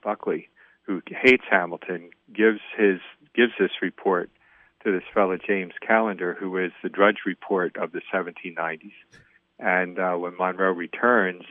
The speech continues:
as a disgraced minister, according to the Federalist, Hamilton confronts him in his in-laws' home in New York, and they go back and forth about it. Finally, when Hamilton says, "You're a scoundrel," Monroe just says, "Okay, I will meet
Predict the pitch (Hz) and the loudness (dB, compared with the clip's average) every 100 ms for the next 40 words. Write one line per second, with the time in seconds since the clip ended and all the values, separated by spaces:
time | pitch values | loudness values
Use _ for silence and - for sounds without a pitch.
0 | - - 95 92 82 82 - 104 98 - | -8 -6 -6 -8 -8 -10 0 2 2 -2
1 | 101 110 104 - 92 - 101 90 85 90 | 0 2 2 -2 -6 -4 -4 -4 -6 -14
2 | - 107 113 85 82 _ _ _ _ _ | -4 0 0 -2 -6 _ _ _ _ _
3 | _ _ - 110 110 104 98 87 90 - | _ _ 4 6 6 2 -2 -8 -14 0
4 | 104 90 - 95 90 87 - 117 95 87 | 0 2 -4 -6 -6 -18 -12 -4 -4 -4
5 | 90 92 82 - - 117 104 92 90 107 | -6 -6 -8 -14 -6 -4 -2 -2 -2 -2
6 | 98 90 82 85 90 104 98 - 85 85 | -2 -4 -12 -4 2 4 2 -2 -14 -10
7 | 82 82 90 82 92 90 - - - 95 | -8 -4 -4 0 2 2 0 -8 -2 -2
8 | _ 95 87 87 92 - - 92 92 92 | _ -12 -8 -6 -8 -12 -10 -6 -6 -6
9 | 82 92 92 90 90 - 92 85 90 87 | -4 -2 -2 -4 -12 -6 -6 -4 -4 -4
10 | - 104 117 95 71 - _ - - - | 0 2 2 0 -8 -10 _ -20 -20 -20
11 | - _ _ _ 120 107 104 98 95 90 | -20 _ _ _ 4 6 6 2 0 -4
12 | - 95 - 117 107 - 101 90 82 - | -2 -4 0 4 4 6 6 6 0 -8
13 | - - 107 107 92 - _ _ 107 | -6 2 4 4 0 -4 _ _ -10